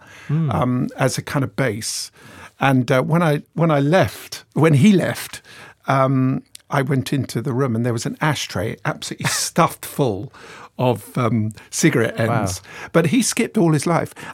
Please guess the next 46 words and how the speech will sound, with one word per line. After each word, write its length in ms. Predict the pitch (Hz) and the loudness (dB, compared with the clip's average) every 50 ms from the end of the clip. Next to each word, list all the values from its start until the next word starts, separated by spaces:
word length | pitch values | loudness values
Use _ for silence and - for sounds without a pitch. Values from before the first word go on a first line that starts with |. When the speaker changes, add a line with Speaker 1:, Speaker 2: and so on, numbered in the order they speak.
| - | -4
Speaker 2:
And 120 | - 175 - | -4 -4 -2
I 160 | - - 196 226 | -2 -4 -2 -2
love 260 | 240 220 240 262 - | -2 -2 -4 -2 -2
it, 180 | 160 - - | -4 -4 -4
actually. 320 | - - - - - - 117 | -8 -8 -8 -8 -6 -4 -2
And 100 | 113 123 | 0 0
I 60 | 135 | 0
do 160 | 139 131 180 175 | 0 0 0 -2
it 180 | 165 - - _ _ _ | -2 -4 -6 _ _ _
every 220 | - 196 208 - 247 | -4 -2 0 0 0
day 200 | - 202 220 226 | 0 0 -2 -2
in 260 | - 370 269 175 202 | -4 -2 0 0 0
the 60 | 226 208 | 0 0
same 260 | - - 196 185 165 | 0 2 2 2 2
place 360 | - - 139 113 110 - - - _ | 0 0 -2 -2 -2 -6 -8 -4 _
outside. 680 | 170 - - 277 - - - 147 117 101 104 110 113 - _ - - - - | 0 0 0 -2 -4 -2 0 0 2 0 -2 -4 -6 -10 _ -20 -20 -18 -8
Speaker 1:
Hmm. 220 | - 196 185 156 143 | -6 -4 -2 0 2
Speaker 2:
And 120 | 143 147 | 4 4
I, 180 | 147 143 139 135 - - - - - _ | 4 4 2 0 -4 -8 -8 -10 -12 _
I 120 | - 147 143 | -2 -2 0
go 160 | - 160 156 | 2 2 4
out 160 | 151 139 - | 4 4 2
in 80 | 151 135 | 2 2
all 180 | 160 208 220 | 2 2 2
weathers, 580 | 180 156 131 117 104 107 104 120 131 - - - - - - - - _ _ _ | 2 2 2 2 0 -2 -4 -6 -6 -8 -12 -16 -16 -20 -20 -20 -20 _ _ _
in 140 | 151 131 | -2 -2
the 80 | 139 147 | -2 0
rain 400 | 127 139 135 135 139 139 135 135 | 0 0 0 0 0 0 0 0
and 340 | 131 110 110 110 107 107 104 | 0 -2 -2 -4 -4 -6 -8
when 300 | - - 120 123 117 120 | -12 -8 -6 -4 -4 -4
it's 180 | 110 107 - - - - | -6 -8 -10 -14 -16 -14
snow, 420 | - - - - 123 123 131 135 147 | -12 -10 -6 -4 -2 0 0 0 -2
when 160 | 165 170 139 151 | -2 -2 -4 -6
it 140 | - - | -6 -8
snowed. 460 | - - - - 113 117 117 123 127 - - - - - - - | -10 -10 -8 -6 -4 -4 -4 -6 -6 -10 -18 -20 -20 -20 -16 -2
And 220 | - 147 143 - - - _ _ | 0 0 0 0 -4 -10 _ _
we 140 | - 151 160 | -4 -2 0
live 160 | 165 190 170 | 0 0 0
in 60 | 151 | 0
the 60 | 143 143 | -2 -2
country, 440 | - - 175 156 - - - 110 113 | 0 0 0 0 0 -2 -6 -8 -6
so 480 | - - - 123 117 120 120 120 123 - | -8 -4 -2 -2 -2 -2 -2 -4 -6 -8
we're 60 | - 117 | -10 -10
surrounded 360 | - - 139 127 131 123 110 | -6 -4 -2 0 0 0 -2
by 140 | - 110 101 | -4 -6 -6
fields. 680 | - - 135 120 104 101 113 123 - - - - | -4 -6 -6 -6 -6 -6 -8 -12 -12 -12 -14 -14